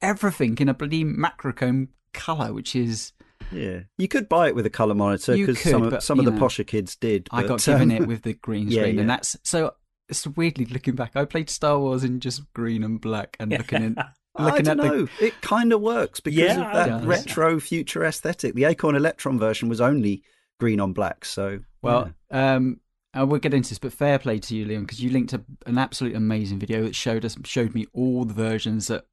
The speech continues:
Speaker 1: have come out, and kind of
Speaker 2: Yeah.
Speaker 1: it was fascinating seeing
Speaker 2: Yeah.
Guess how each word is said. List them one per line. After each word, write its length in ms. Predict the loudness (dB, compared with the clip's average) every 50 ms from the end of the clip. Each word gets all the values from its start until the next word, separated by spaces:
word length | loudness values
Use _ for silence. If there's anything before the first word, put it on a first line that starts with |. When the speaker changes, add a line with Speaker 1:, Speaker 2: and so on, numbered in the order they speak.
| _ _ _ _ _ _ _ -16
Speaker 1:
have 280 | -8 -2 -2 -2 -2 -2
come 160 | -4 -8 -6
out, 220 | -6 -6 -8 -10 -10 -8
and 440 | -6 -4 -2 -2 -2 -4 -6 -8 -16 _ -16
kind 200 | -8 -4 -4 -2
of 80 | -2 0
Speaker 2:
Yeah. 100 | -2 -2
Speaker 1:
it 80 | 0 -2
was 160 | -6 -6 -8
fascinating 880 | -6 -4 -4 -4 -4 -4 -6 -6 -6 -6 -6 -6 -8 -8 -8 -8 -8 -8
seeing 340 | -6 -6 -4 -2 -2 -2 -2
Speaker 2:
Yeah. 180 | -4 -4 -6